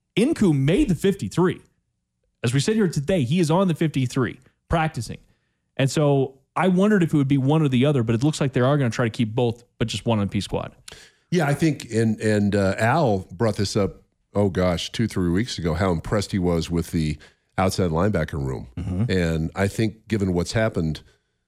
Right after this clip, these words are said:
Speaker 2: uh, in the last twenty-four hours, what he said was, was true,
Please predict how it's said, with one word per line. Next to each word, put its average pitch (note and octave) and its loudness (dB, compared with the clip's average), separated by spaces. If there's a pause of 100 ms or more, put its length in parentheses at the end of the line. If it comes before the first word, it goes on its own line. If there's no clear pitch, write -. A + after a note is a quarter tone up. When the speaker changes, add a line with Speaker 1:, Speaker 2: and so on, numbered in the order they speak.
(300)
Speaker 2:
uh, D#2 -2
in F#2 -4
the F2 0
last F2+ 0
twenty-four F2 -2
hours, F2+ -2 (380)
what F#2 -2
he F2+ 0
said F2 -2
was, D#2 -6
was E2 -6
true, C3 -4